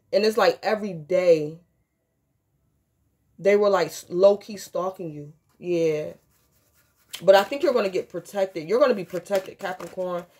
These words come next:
If this is, like, an enemy or foe, you're gonna be protected from that Magician in reverse. Yeah. 'Cause this person could have been doing spell work on you or attempting to do heavy witchcraft on you.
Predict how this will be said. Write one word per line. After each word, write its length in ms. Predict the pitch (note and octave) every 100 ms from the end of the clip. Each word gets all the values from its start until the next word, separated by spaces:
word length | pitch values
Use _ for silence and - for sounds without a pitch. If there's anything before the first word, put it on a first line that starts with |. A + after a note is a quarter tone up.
| _
If 160 | - E3+
this 160 | A3+
is, 140 | A#3 G#3+
like, 160 | F#3
an 120 | F#3 -
enemy 300 | F#3+ F#3+ F3
or 140 | D3+
foe, 580 | - - F3 F#3 A#3 - _ _ _ _ _
you're 160 | - A3+
gonna 160 | C#4 A#3+
be 100 | A3
protected 500 | G3+ F3+ G#3 G3 F3
from 160 | F3+
that 160 | E3 D3+
Magician 380 | D3+ F3+ - C#3
in 160 | D3+
reverse. 380 | D3 D#3 D3+ D3+ - _ -
Yeah. 480 | D#3+ C3 D3 - - _ _ _ _ -
'Cause 180 | F3+
this 140 | F#3+ A3
person 320 | A3+ G#3+ F#3+
could 120 | F#3+
have 100 | F3
been 140 | E3 D#3+
doing 240 | E3 D3
spell 340 | D3 - E3
work 200 | F3+ F3 F3
on 180 | F3
you 120 | F3 F3+
or 280 | F#3 E3 C#3
attempting 600 | C#3+ G#3 G3+ - G3+ G3
to 160 | -
do 400 | F3+ G#3+ G#3 -
heavy 320 | F3+ G3 G3+ G3
witchcraft 540 | G3 G3 - A3+ A3+
on 200 | A#3+ B3+
you. 200 | C#4 E4+